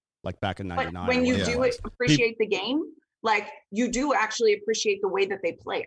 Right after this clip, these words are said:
Speaker 1: Maybe. I
Speaker 2: Why
Speaker 1: mean, but you're
Speaker 2: is
Speaker 1: talking,
Speaker 2: the
Speaker 1: we
Speaker 2: mesh of how to play the game
Speaker 1: Yeah,
Speaker 2: the
Speaker 1: yeah.
Speaker 2: lens through which the guys play it?
Speaker 1: It's
Speaker 2: Not,
Speaker 1: true.
Speaker 2: not everybody thinks that that's the best way to play it.
Speaker 1: No,
Speaker 2: That's
Speaker 1: for
Speaker 2: your
Speaker 1: sure.
Speaker 2: opinion. That's fine.
Speaker 1: Well, that's the, that's the majority opinion, the people that spend money on the game,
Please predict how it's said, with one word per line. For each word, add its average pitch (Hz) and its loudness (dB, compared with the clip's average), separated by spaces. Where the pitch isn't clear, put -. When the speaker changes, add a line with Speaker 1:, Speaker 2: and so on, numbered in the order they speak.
Speaker 1:
Maybe. 170 4
I - 6
Speaker 2:
Why 220 8
Speaker 1:
mean, 277 6
but 156 4
you're 175 6
Speaker 2:
is 220 6
Speaker 1:
talking, 180 4
Speaker 2:
the 143 0
Speaker 1:
we 151 4
Speaker 2:
mesh 196 4
of 202 0
how 214 6
to 214 0
play 220 4
the 196 4
game 233 0
Speaker 1:
Yeah, 127 2
Speaker 2:
the 220 4
Speaker 1:
yeah. 214 2
Speaker 2:
lens 220 2
through 220 2
which 208 2
the 202 0
guys 185 2
play 196 2
it? 139 2
Speaker 1:
It's 143 0
Speaker 2:
Not, 185 6
Speaker 1:
true. 123 2
Speaker 2:
not 240 2
everybody 214 0
thinks 202 -6
that 202 -2
that's 196 2
the - -8
best 185 -2
way 170 2
to 170 0
play - 0
it. - 2
Speaker 1:
No, 147 4
Speaker 2:
That's 113 2
Speaker 1:
for - -10
Speaker 2:
your - 2
Speaker 1:
sure. - 2
Speaker 2:
opinion. 92 -6
That's 95 -2
fine. - 0
Speaker 1:
Well, 123 0
that's 151 4
the, 139 -2
that's 123 -2
the 117 -4
majority 98 -6
opinion, 78 -10
the 90 -8
people 113 -6
that 95 -10
spend 101 -6
money 98 -4
on 85 -8
the 78 -12
game, 78 -10